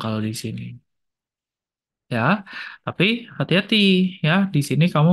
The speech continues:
bisa lihat pada P F ditemukan retraksi suprasternal. Kalau retraksinya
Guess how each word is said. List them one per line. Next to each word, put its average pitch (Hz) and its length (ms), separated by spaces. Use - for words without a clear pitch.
bisa 135 140
lihat 202 200
pada 123 260
P - 20
F - 20
ditemukan 135 540
retraksi - 680
suprasternal. 151 1600
Kalau 127 280
retraksinya 127 760